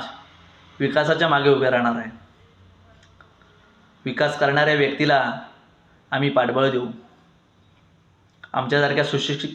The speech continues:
तरुणांना विकास हवा आहे, आम्ही विकासाच्या मागे उभं राहू.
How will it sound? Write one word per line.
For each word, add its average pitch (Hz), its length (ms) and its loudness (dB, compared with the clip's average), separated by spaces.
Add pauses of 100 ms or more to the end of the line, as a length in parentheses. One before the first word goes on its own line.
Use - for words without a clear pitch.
तरुणांना 143 640 2 (520)
विकास 147 360 0
हवा 123 160 4
आहे, 117 100 -6 (1600)
आम्ही 139 200 0
विकासाच्या 147 480 0
मागे 131 220 0
उभं 123 200 -2
राहू. 120 160 -6